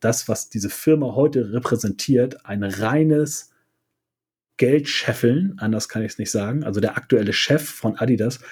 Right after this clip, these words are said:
war früher bei, äh, war vorher bei Henkel angestellt. Also von einem Reinigungsunternehmen, sage ich mal, zu, oder Reinigungsmittelunternehmen zu einem Textilunternehmen, da siehst du halt einfach, das hat nichts mehr mit der Ware zu tun, sondern nur noch mit Zahlen. Und es gab vor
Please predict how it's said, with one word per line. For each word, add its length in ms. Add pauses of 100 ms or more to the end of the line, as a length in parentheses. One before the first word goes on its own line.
(140)
war 140
früher 280
bei, 200
äh, 240
war 80
vorher 260
bei 160
Henkel 640
angestellt. 560 (560)
Also 380 (340)
von 180
einem 120
Reinigungsunternehmen, 1600
sage 220
ich 120
mal, 380
zu, 220
oder 140
Reinigungsmittelunternehmen 840
zu 160
einem 140
Textilunternehmen, 840 (320)
da 160
siehst 240
du 100
halt 120
einfach, 260
das 240
hat 140
nichts 480
mehr 140
mit 180
der 160
Ware 320
zu 120
tun, 240
sondern 220
nur 80
noch 140
mit 120
Zahlen. 420 (600)
Und 160
es 100
gab 240
vor 460